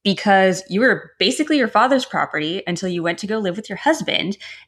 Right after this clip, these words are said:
and then you get to be his property. What a fun deal.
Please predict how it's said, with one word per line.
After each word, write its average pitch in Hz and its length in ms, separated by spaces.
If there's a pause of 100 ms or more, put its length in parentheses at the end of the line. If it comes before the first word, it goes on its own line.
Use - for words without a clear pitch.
and 196 200
then 196 440
you 254 140
get 185 180
to 247 80
be 294 340
his 403 380
property. - 720 (320)
What 254 120
a - 80 (160)
fun 269 420
deal. 190 440